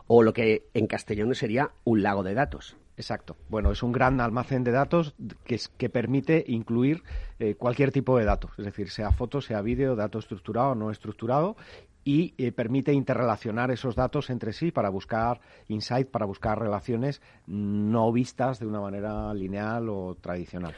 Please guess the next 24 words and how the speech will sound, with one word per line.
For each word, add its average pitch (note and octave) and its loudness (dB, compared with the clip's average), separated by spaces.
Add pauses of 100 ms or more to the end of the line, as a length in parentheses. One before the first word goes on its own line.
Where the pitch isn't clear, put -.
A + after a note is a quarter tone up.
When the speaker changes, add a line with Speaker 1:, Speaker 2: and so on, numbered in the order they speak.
Speaker 1:
Cuando G#2+ 10
estamos A2+ 2
hablando A#2 4
de A#2 2
insight, D#3 2
estamos B2 -2
hablando C3 4
de A#2+ 2
cosas C3+ 2
que C#3+ -2
son C3+ -2
realmente, B2 0 (320)
eh, G#2+ 0
con G#2+ 0
solidez G#2+ -2
y C#3+ 2
peso - -4
específico A2+ -4
dentro G#2 -4
de F#2+ -6
ese F#2+ -6
data E2+ -6
lake, C#2 -12
¿correcto? A2+ -10